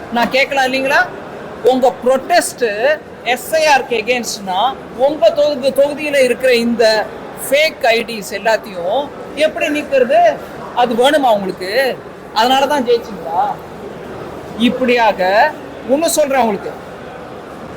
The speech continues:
ஒரே அட்ரஸ், அதே குளத்தூர் தான்,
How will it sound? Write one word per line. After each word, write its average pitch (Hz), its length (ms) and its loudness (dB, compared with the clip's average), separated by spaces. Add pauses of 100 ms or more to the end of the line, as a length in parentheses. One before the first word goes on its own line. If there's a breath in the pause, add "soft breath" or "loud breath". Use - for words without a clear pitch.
(1120)
ஒரே 302 400 4
அட்ரஸ், 269 440 -2
அதே 240 320 2
குளத்தூர் 247 400 0
தான், 220 180 0